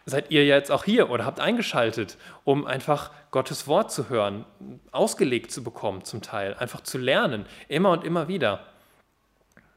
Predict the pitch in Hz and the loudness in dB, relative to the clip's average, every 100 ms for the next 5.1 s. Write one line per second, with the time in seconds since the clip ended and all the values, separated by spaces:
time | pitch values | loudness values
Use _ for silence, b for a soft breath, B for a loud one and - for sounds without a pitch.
0 | _ _ _ _ _ _ _ _ _ _ | _ _ _ _ _ _ _ _ _ _
1 | _ _ _ _ _ _ _ - - - | _ _ _ _ _ _ _ -8 -6 -2
2 | 160 139 151 147 - 151 135 139 147 143 | 2 2 2 0 -2 -2 -2 0 0 0
3 | 143 131 135 143 - - 135 233 262 - | 0 2 2 2 -2 -2 0 0 -4 -2
4 | 107 104 - 101 110 - 107 98 104 92 | -2 -2 -6 -6 -6 -8 -10 -10 -8 -8